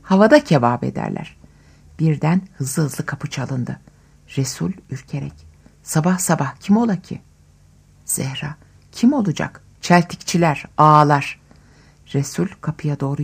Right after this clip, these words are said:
yönelir. "Kimdir o?" Posta müdürü, sesi telaşlı. "Aç, aç kapıyı, çabuk benim.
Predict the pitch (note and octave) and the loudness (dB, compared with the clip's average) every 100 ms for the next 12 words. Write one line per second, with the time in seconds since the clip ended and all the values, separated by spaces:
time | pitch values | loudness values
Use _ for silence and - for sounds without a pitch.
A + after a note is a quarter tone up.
0 | C3 C3 C3 C3 - _ _ _ _ _ | -6 -6 -6 -8 -16 _ _ _ _ _
1 | - A#3+ A#3+ F#3+ F3+ G#3+ D4 _ _ _ | 6 8 8 8 4 4 -2 _ _ _
2 | _ _ - D3+ - D3 C3+ B2+ B2+ A#2+ | _ _ -10 -8 -6 -4 -4 -4 -6 -6
3 | - _ - D3 - - D#3 C#3 C#3+ - | -12 _ -12 -10 -8 -8 -6 -6 -6 -8
4 | - D3+ _ - - _ - B3+ B3 - | -10 -12 _ -20 -20 _ 2 4 4 -2
5 | - _ - B3+ - G3 F#3 D3 A#2+ - | -10 _ 2 2 2 0 0 0 -2 -8
6 | - A#3+ G3 - - A3 F3+ | 0 2 2 2 6 8 8